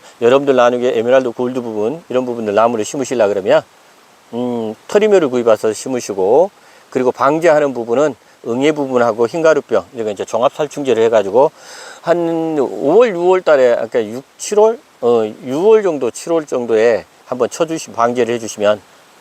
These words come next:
음, 될 것 같아요. 그리고, 음, 참고로 에메랄드 골드 부분이요. 음, 저기 그 제초제 부분은 제가 제초제를 실험을 해봤는데 비카드 부분,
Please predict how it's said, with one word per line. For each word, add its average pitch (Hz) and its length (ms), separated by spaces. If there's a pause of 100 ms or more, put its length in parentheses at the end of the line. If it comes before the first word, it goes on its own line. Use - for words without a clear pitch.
(140)
음, 95 140
될 110 120
것 120 140
같아요. 101 340 (300)
그리고, 147 380 (560)
음, 143 240
참고로 160 720 (260)
에메랄드 160 400
골드 156 300
부분이요. 127 580 (1300)
음, 139 520
저기 131 200
그 113 380
제초제 190 400
부분은 131 500 (400)
제가 147 200
제초제를 175 460
실험을 190 380
해봤는데 127 500
비카드 175 500
부분, 107 340